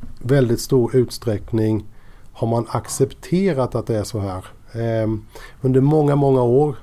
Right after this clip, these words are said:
var jag handledare för S S U-kurser. Och det var ju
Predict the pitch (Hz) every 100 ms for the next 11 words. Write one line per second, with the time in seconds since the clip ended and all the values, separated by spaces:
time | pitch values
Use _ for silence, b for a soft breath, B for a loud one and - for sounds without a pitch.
0 | - 123 127 113 127 135 113 110 127 131
1 | 123 113 - 120 110 101 - 104 117 143
2 | 123 135 135 - 113 - - - B B
3 | B B B 123 123 127 127 117 113